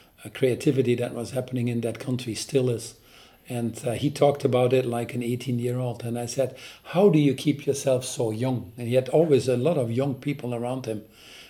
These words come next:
Was very much also into gender equality, et cetera. I said, "How do you stay so young, even when you're ninety?" And he said, "Paul,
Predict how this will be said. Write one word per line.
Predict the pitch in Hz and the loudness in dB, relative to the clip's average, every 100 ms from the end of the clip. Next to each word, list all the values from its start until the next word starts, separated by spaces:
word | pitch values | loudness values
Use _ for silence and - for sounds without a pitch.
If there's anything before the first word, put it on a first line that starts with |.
| _ | _
Was | 120 123 | -4 2
very | 151 156 | 8 8
much | 135 131 - | 8 4 4
also | 131 127 | 2 2
into | 123 110 127 | -2 -2 -4
gender | 113 131 127 120 | -2 0 2 2
equality, | 113 - 127 131 - 123 | 0 2 2 2 0 -6
et | 110 110 | -8 -8
cetera. | 135 127 123 113 - - - - - | -8 -8 -8 -10 -14 -20 -20 -18 -10
I | |
said, | 127 147 107 | 0 0 6
"How | 147 180 | 6 6
do | 165 | 6
you | 151 139 | 4 2
stay | - 143 135 | 2 4 4
so | - 123 | 2 -2
young, | 117 151 143 107 95 | 0 2 2 -2 -6
even | 117 123 131 | -8 -4 -2
when | 127 127 | 0 0
you're | 120 | 0
ninety?" | 117 123 143 131 120 | 0 0 -2 -2 -4
And | 117 | -2
he | 117 | -4
said, | - 127 - | -2 -2 2
"Paul, | 151 156 151 | 2 2 0